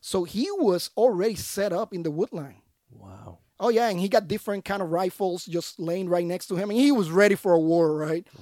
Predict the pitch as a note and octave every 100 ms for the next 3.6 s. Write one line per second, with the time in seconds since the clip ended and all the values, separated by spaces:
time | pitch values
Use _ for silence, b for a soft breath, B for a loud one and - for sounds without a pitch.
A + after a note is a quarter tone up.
0 | - - F3 F#3 G#3 F#3+ F#3 F3 E3 E3
1 | F3+ D#3+ E3+ F3 D#3+ D3+ C3+ E3 C#3+ C3+
2 | - G#2+ G#2 F#2+ - F#3 E3+ D3+ G3+ F#3+
3 | G#3+ C4+ C#4 C4+ G3 F#3